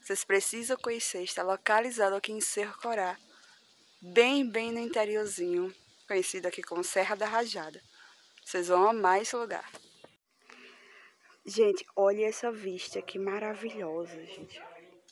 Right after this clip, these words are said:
Olha todas aquelas pedras ali, que beleza de Deus. Esse lugar é maravilhoso. Lindo, lindo, lindo esse lugar. Gente, olha que lindo.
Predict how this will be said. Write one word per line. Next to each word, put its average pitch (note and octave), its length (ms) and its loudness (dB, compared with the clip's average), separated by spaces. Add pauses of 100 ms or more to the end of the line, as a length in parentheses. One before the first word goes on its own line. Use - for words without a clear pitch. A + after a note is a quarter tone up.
(140)
Olha G3 200 0
todas G3 280 2
aquelas B3 340 -2 (100)
pedras F3 440 4
ali, F#3 340 -4
que - 140 -6
beleza F#3 560 4
de F3+ 180 -8
Deus. E3 540 0 (960)
Esse G3 220 -8
lugar F#3 260 0
é F3+ 40 4
maravilhoso. F#3 800 -2 (4000)
Lindo, G3+ 520 0
lindo, G3+ 260 -2
lindo G3 320 0
esse - 180 -6
lugar. F3+ 300 -8 (920)
Gente, G#3 400 -4
olha A3 260 -4
que D4+ 220 -12
lindo. F#3+ 580 -10